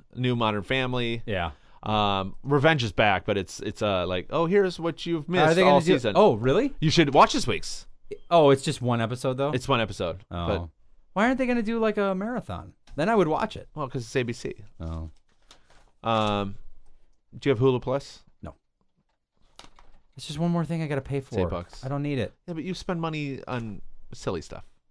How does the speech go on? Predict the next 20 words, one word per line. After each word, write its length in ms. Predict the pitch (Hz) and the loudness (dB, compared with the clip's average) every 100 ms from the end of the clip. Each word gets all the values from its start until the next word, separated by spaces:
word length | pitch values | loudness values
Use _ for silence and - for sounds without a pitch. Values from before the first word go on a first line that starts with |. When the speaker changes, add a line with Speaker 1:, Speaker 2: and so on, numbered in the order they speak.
| - | -8
Speaker 2:
Like 120 | 123 | -8
food? 360 | - 107 127 127 | -4 -4 -4 -8
Speaker 1:
Silly 260 | - 110 90 | -4 -2 -2
string. 340 | - 85 104 - - - - | -4 -10 -10 -14 -16 -16 -12
Speaker 2:
I 120 | 98 | -8
don't 200 | 95 98 | -6 -4
buy 160 | 78 82 | -4 -6
that 280 | 76 - - - _ _ | -8 -12 -14 -20 _ _
<laughs> 280 | _ _ 95 | _ _ -10
anymore. 380 | 80 73 73 - | -8 -8 -10 -12
Speaker 1:
But 280 | 98 104 - | -8 -6 -6
you 80 | 90 | -6
would 140 | 90 | -4
if 80 | 90 | -6
you 60 | - | -4
saw 220 | - 135 | 2 2
it 20 | |
in 60 | 123 | 2
the 60 | |
store. 360 | - 208 170 | 0 4 4